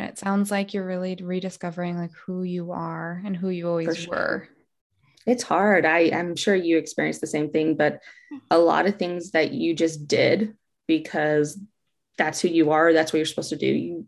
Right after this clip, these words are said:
Speaker 2: you have limitations on now, right? You're not gonna work seventy-five hours a week. I used to grind sixty, seventy hours a week. I used to be in the gym fifteen hours the same week. My body and my mind <laughs> can't do that anymore. So
Speaker 1: Mm-mm.
Speaker 2: what's really important to me has really stood out.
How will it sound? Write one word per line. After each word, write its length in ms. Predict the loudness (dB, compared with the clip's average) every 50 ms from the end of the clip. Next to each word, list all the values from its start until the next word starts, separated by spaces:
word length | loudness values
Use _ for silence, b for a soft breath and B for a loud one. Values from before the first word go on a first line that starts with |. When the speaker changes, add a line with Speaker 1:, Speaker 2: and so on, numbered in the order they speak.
| _
Speaker 2:
you 160 | -6 -4 -4
have 200 | -2 -2 -2 0
limitations 720 | 0 0 0 0 2 2 4 4 4 2 0 -4 -8 -8 -6
on 220 | -2 0 0 2
now, 240 | 2 0 0 -2 -2 0
right? 380 | 2 2 4 2 2 0 b b b b b b _ 2
You're 120 | 4 4
not 180 | 4 4 2 0
gonna 200 | 2 2 2 2
work 440 | 2 2 2 2 2 2 -2 -6 B B B B B B B B B B -4
seventy-five 560 | 0 2 2 2 2 0 -2 -2 -2 -2 0
hours 340 | 0 0 2 2 2 2 0
a 60 | 0
week. 240 | -2 -2 -4 -4 -4
I 60 | -2
used 220 | -2 -2 -2 -4
to 60 | -6
grind 420 | -6 -4 -6 -6 -4 -4 -4 -6 -8 _
sixty, 360 | -12 -4 -2 -2 -2 0 -2 -2
seventy 280 | 0 0 0 0 0
hours 180 | 0 0 2 2
a 60 | 2
week. 260 | 2 2 2 2 0
I 40 | -2
used 120 | -4 -6 -6
to 40 | -4
be 60 | -4
in 60 | -2
the 60 | -2 -4
gym 320 | 0 0 0 0 2 0
fifteen 360 | 0 -2 -2 0 -2 -2 0 0
hours 260 | 0 -2 -2 -4 -8
the 120 | -10 -10
same 280 | -4 -2 0 2 2 4
week. 420 | 6 6 6 6 6 4 0 -6 _ B B B B B B B B _
My 100 | 0 2
body 320 | 2 2 2 2 2 4 4
and 100 | 6 4
my 80 | 4
mind 300 | 4 4 6 6 6 6
<laughs> 80 | 6 6
can't 220 | 6 6 6 4
do 160 | 2 0 0 2
that 180 | 2 2 2
anymore. 420 | 2 2 2 0 0 0 0 -2 -2
So 440 | -2 -2 -2 -2 -2 -2 -4 -6 -12 _ -12
Speaker 1:
Mm-mm. 220 | -12 -8 -6 -2
Speaker 2:
what's 220 | -2 -2 -2 0 0
really 280 | 2 2 4 4 4 4
important 540 | 2 0 0 0 0 2 2 0 0 -2 -2 _
to 60 | 4
me 200 | 4 6 6 4 2
has 240 | 2 0 -2 -2 -2
really 180 | -2 0 -2 -2
stood 580 | -4 -8 -10 -10 -10 -12 -4 0 2 2 2
out. 560 | 2 0 0 -2 -2 -4 -6 -8 -12 -12 -12